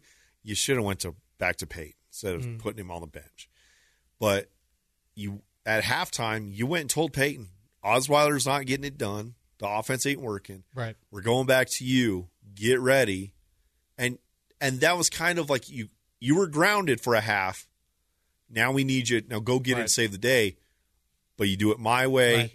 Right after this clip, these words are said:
Speaker 1: and I
Speaker 2: Exactly.
Speaker 1: promise you we'll win. And that's what they did. Come the playoff time, they ran the ball. That, go back, go watch that Super Bowl.
Speaker 2: Mm-hmm.
Speaker 1: Peyton was playing chess with Luke Kuechly because he was saying,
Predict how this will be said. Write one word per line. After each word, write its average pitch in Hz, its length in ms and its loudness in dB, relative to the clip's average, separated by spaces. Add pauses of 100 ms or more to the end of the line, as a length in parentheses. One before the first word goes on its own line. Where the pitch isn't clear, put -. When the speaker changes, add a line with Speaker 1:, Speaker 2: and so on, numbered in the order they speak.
Speaker 1:
and 101 120 -12
I 95 40 -6
Speaker 2:
Exactly. - 140 -12
Speaker 1:
promise 123 380 0
you 120 120 0
we'll 107 180 0
win. 156 300 -4 (640)
And 104 160 -6
that's 123 260 2
what 127 80 -6
they 123 100 2
did. 113 340 -2
Come 135 180 -8
the 123 80 -12
playoff 147 340 4
time, 165 320 -6 (380)
they 87 120 -18
ran 95 280 -4
the 143 80 0
ball. 135 320 0
That, 165 320 0
go 165 140 6
back, 190 240 4
go 165 100 6
watch 208 260 6
that 156 100 4
Super 143 280 2
Bowl. 92 260 -4 (260)
Speaker 2:
Mm-hmm. 120 240 -10 (380)
Speaker 1:
Peyton 185 540 -2
was 147 160 0
playing 139 300 -2
chess - 440 0
with 117 300 -4
Luke 135 220 -2
Kuechly 135 460 -2
because 110 280 -6
he 110 100 -6
was 104 140 -6
saying, 98 180 -4